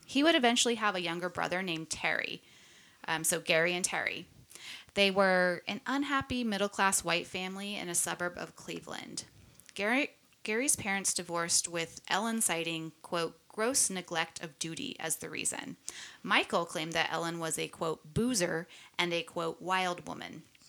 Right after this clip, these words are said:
The brothers at first went with Ellen for a few years before moving back in with their father. The boys did not get along with their new stepmother. Um, their relationship with their father was even worse. It should be noted that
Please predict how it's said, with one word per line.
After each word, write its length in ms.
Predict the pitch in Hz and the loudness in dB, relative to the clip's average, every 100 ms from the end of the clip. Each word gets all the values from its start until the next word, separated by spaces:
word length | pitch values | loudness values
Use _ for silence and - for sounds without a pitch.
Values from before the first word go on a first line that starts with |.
| - _ _ - - - | -20 _ _ -20 -14 -8
The 80 | 202 | 2
brothers 360 | 202 226 277 | 4 6 4
at 160 | 330 - | 2 2
first 440 | 175 202 - - | 0 4 2 2
went 200 | 185 170 | 2 0
with 100 | 175 - | 0 2
Ellen 360 | 160 165 214 | 2 2 0
for 200 | 226 175 | 2 2
a 60 | 180 | 2
few 240 | - 180 | 0 0
years 460 | 190 170 170 208 - | 2 2 4 4 2
before 320 | 202 185 175 | 0 0 0
moving 300 | 170 170 180 | 2 0 4
back 260 | 165 165 - | 6 4 2
in 240 | 160 170 | 0 0
with 160 | 175 175 | -2 -2
their 120 | 170 | -4
father. 500 | - 156 156 180 233 - - - - - | 0 2 4 2 0 -4 -16 -18 -18 -6
The 60 | 196 | -4
boys 380 | 180 185 208 220 | -2 0 2 2
did 160 | 180 | 0
not 380 | 170 165 165 175 | -2 2 2 2
get 120 | 190 | -2
along 380 | 175 165 160 165 | -4 0 2 2
with 180 | 165 - | -2 -2
their 140 | 165 | -2
new 340 | 165 160 160 160 | 0 0 -2 0
stepmother. 760 | - - - 170 165 180 196 - _ _ - _ _ _ _ - - | 0 2 0 0 0 0 -2 -6 _ _ -20 _ _ _ _ -8 0
Um, 280 | 165 160 | 0 2
their 160 | 180 190 | 4 6
relationship 600 | 196 180 175 208 196 196 | 6 4 4 4 2 0
with 100 | 190 | -2
their 120 | 180 | -2
father 300 | 180 160 160 | 0 2 2
was 240 | 160 160 - | 0 0 -2
even 340 | 170 160 - - | -4 -6 -4 -4
worse. 540 | - - - - - - - - - | -6 0 6 8 6 2 -20 -20 -6
It 120 | - 202 | 2 8
should 200 | - 311 | 8 10
be 140 | 440 | 8
noted 320 | 233 196 190 | 8 8 6
that 180 | 165 - | 4 4